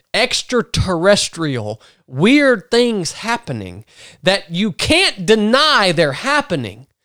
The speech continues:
Speaker 2: And if you can't explain them because you don't know Scripture, you will begin to think that they are actually God,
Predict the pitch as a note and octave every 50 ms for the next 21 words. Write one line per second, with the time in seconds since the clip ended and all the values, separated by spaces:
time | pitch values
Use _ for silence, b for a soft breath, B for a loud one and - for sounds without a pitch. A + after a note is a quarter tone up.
0 | _ _ _ _ _ _ _ _ _ _ _ _ _ _ - G#3 B3 B3+ C4 -
1 | G#3 A#3+ A#3 E3+ - - F4+ F#4 E4+ - - A#3 G#3 E3 - - - - C#4+ E4
2 | F4+ F4 D#4+ B3+ A#3 A#3+ A#3+ A3+ G3+ A3 - B3 A#3+ A3 - G3+ G#3 F3 D3 C#3
3 | F3+ B3 D#4+ F4 - - - A3 B3+ C4+ B3+ A#3 - - - - E4 E4+ A3+ -
4 | - - E3 C3+ A2+ B2 D#3+ F#3+ b b b b b b b G#3 F3+ - D3+ F#3
5 | C4+ D4+ D4 D4+ D4+ B3 A#3+ C#4+ A3 G#3 D#4+ E4 D#4+ C#4 - C4+ - - D4 D4+
6 | D4+ C4+ - - B3 A3+ - - B3+ C4+ C#4+ C#4+ B3 A3+ B3+ B3+ A3+ - G3 A3+
7 | C4+ C#4 - - B3 B3 B3 A#3 G3+ D3+ C#3 B2 A3+ B3 C4+ B3 E3 B2 A#2+ -
8 | - -